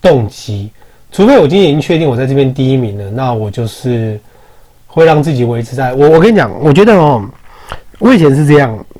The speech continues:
就是我在原本的班哈，我那时候反正不管怎么样，我都会前三名啊。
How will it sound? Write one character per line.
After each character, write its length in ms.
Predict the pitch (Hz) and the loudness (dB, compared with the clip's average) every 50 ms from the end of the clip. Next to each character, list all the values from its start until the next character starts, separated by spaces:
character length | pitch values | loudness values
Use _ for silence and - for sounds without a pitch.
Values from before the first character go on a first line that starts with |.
| - - | -20 -4
就 140 | - 226 233 | 0 2 4
是 100 | 262 254 | 4 4
我 100 | 143 135 | 2 2
在 140 | 127 185 196 | 0 0 2
原 180 | 165 139 139 143 | 2 2 2 0
本 80 | 135 | 0
的 80 | 117 107 | -2 -4
班 260 | 104 - 120 110 101 101 | -4 -4 -4 -4 -4 -6
哈， 180 | 98 92 92 - - - - - - - - - - - | -8 -10 -10 -12 -14 -20 -20 -20 -20 -20 -20 -20 -14 -2
我 100 | - 160 | 2 4
那 160 | 175 240 277 247 | 4 4 4 4
时 60 | 262 | 2
候 80 | 233 | 2
反 120 | - 160 139 | 0 0 0
正 80 | 165 | 0
不 80 | 180 220 | 2 2
管 180 | 196 180 160 147 | 2 2 2 0
怎 80 | 135 120 | 0 0
么 60 | 123 | 0
样， 120 | 147 156 135 | 2 2 2
我 60 | 123 | 2
都 80 | 135 | 2
会 80 | 156 160 | 2 2
前 180 | - - 123 113 | 0 -2 -4 -2
三 160 | - 131 127 | -2 -2 -2
名 240 | 131 113 95 90 85 | -2 -6 -8 -10 -14
啊。 160 | 80 - | -16 -16